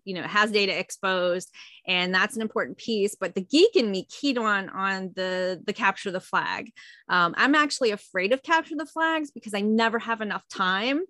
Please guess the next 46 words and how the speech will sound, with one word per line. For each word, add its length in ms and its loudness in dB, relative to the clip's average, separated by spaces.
So 520 0
I 140 -2
always, 400 -2
I 60 0
wanna 260 -4
do 180 -4
them, 260 0
but 140 0
I 60 0
always 180 -2
shy 220 0
away 200 -2
from 180 -6
them 140 -2
'cause 160 -12
I 120 -2
know 240 -4
something's 500 -4
going 200 0
to 60 -2
happen, 460 0
and, 280 -6
you 100 -4
know, 380 -2
we're 60 -6
gonna 100 -8
have 60 -8
to 60 -14
stop 340 0
and 120 -2
<laughs> 0 -
share 260 2
information 520 0
with 140 -6
somebody 340 -2
else 220 -2
and 100 -14
write 140 -4
up 100 -6
a 100 -4
report 420 -4
or 140 -6
do 120 0
something 360 -4
else. 340 -4
And 260 -8